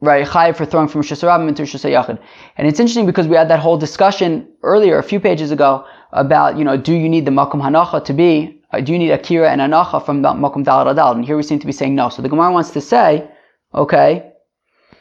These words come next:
that Lema Rav Chisda Amar Karebi. So let's say that Rav Chisda says like Rebbe. Why? If you remember, the Tanya, as we learned in the Brisa, Zarek V'Nach Al Gabe Ziz Kolshu,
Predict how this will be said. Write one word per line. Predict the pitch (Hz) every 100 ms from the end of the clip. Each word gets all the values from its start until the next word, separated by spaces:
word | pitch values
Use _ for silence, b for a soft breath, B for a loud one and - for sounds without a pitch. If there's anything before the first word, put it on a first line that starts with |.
| B B B _
that | 147 135 156 151 151 147 - - _ _ _ -
Lema | 151 180 196
Rav | 170
Chisda | - 135 151 147
Amar | 147
Karebi. | - 202 247 180 - _ _ _ _
So | - -
let's | 175 196
say | 180 160 -
that | 143 -
Rav | 135 -
Chisda | 151 - - - - _ _ -
says | 165 151
like | 156
Rebbe. | 190 185 127
Why? | 123 120 135
If | 180 -
you | 147
remember, | 147 190 214 156 190 - _ _ _ _ -
the | -
Tanya, | 180 202
as | 185 143
we |
learned | 165 180
in |
the | 156
Brisa, | 143 139
Zarek | 135 170 208 165
V'Nach | 170 - -
Al | 143
Gabe | 139 156 170 165
Ziz | 143 127 165 196 156
Kolshu, | - 160 151 135 131